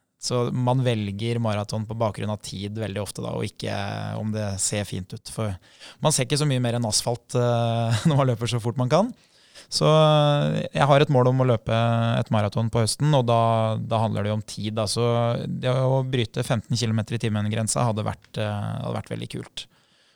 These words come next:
Og så passer det veldig godt da med at du er nødt til å løpe en del mer i år. <laughs> Så første, første del av tjue tjue handler om å få ordentlig fart på skia,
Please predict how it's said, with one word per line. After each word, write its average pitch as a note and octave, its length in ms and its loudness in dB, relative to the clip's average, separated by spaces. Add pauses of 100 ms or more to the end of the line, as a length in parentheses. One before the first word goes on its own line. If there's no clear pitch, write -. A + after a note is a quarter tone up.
(120)
Og B2 80 2
så D3 80 2
passer C3 400 2
det B2 80 0
veldig A2+ 220 0
godt B2+ 160 -6
da - 20 0
med A2+ 160 0
at A2 320 -6
du G#2+ 160 -2
er G#2+ 320 -2
nødt G2+ 160 -6
til A2+ 80 -2
å G#2 60 -2
løpe G#2 180 -6
en G#2 80 -4
del G#2 80 -4
mer G#2 240 -2
i D#3+ 80 4
år. G#3 60 0 (420)
<laughs> G#2+ 460 2
Så B2+ 80 4 (340)
første, C3+ 320 4 (560)
første C#3+ 240 2
del B2+ 160 6
av C3 160 6
tjue B2+ 160 4
tjue C3 240 6
handler A#2+ 300 4
om B2 100 2
å B2 80 4
få A#2 220 0 (160)
ordentlig A#2+ 500 0
fart - 160 2
på C3 80 2
skia, C#3 300 2